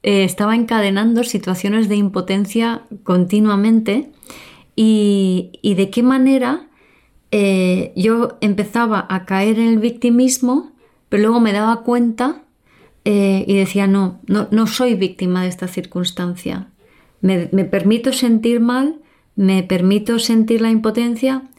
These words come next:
acepto que estoy aquí y que voy a, yo qué sé, perder dos horas de mi tiempo. Bueno, ¿y qué?". ¿Qué hay de malo en, en quedarte, en perder dos horas, bueno, tres, porque, eh, una hora antes esperando el tren,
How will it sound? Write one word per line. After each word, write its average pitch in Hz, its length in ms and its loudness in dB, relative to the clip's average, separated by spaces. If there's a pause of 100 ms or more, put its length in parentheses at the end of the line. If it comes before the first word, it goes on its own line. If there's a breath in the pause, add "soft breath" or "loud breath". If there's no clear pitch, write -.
(120)
acepto 202 840 -4
que 196 80 -2
estoy 202 320 -2
aquí 233 500 0
y 190 120 -2
que 185 160 -4
voy 180 200 -2
a, 190 300 -8
yo 185 100 -6
qué 190 80 -6
sé, - 160 -4
perder 190 460 -2
dos 214 200 0
horas 214 280 0
de 208 100 -2
mi 208 460 -2
tiempo. 240 480 -2 (540 soft breath)
Bueno, 220 420 -2
¿y 196 120 -4
qué?". 233 460 -4 (320)
¿Qué 240 60 0
hay 233 80 0
de 233 100 2
malo 226 300 2
en, 196 220 -4 (100)
en 185 200 -2
quedarte, 196 640 -2 (560 loud breath)
en 196 160 2
perder 202 340 0
dos 202 220 -2
horas, 196 240 -2
bueno, 180 320 -2
tres, 196 300 -2
porque, 175 420 -6 (140)
eh, 180 140 -2
una 180 380 0
hora 180 220 2
antes 180 320 -2
esperando 175 440 0
el 175 120 0
tren, 202 280 -4